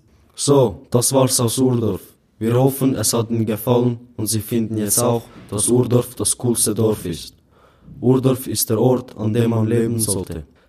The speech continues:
Der Stier markiert sein Revier. Wir Jungen nennen es Zone fünf vier.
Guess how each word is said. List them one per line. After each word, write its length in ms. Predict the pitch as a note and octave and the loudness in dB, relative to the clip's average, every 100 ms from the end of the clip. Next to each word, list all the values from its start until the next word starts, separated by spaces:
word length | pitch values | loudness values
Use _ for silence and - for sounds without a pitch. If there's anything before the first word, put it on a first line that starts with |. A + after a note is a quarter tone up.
| - | -10
Der 80 | A2 | -8
Stier 420 | - B2 B2 A#2 | -4 0 0 0
markiert 480 | A2 A2+ A2 A2+ A2 | -6 -6 -2 -2 0
sein 340 | - A2 - A2 | -2 0 0 0
Revier. 320 | G#2+ G#2+ - - _ _ _ - | 0 -2 -4 -14 _ _ _ -4
Wir 140 | A2+ | 0
Jungen 360 | A#2 B2 A#2+ A#2 | 4 4 2 2
nennen 180 | A2+ A2 | 0 -2
es 240 | - - | -2 -2
Zone 260 | A#2+ A#2 G#2+ | 0 2 0
fünf 280 | A2+ G#2 | -2 -2
vier. 340 | - A2+ F#2 | -2 -2 -2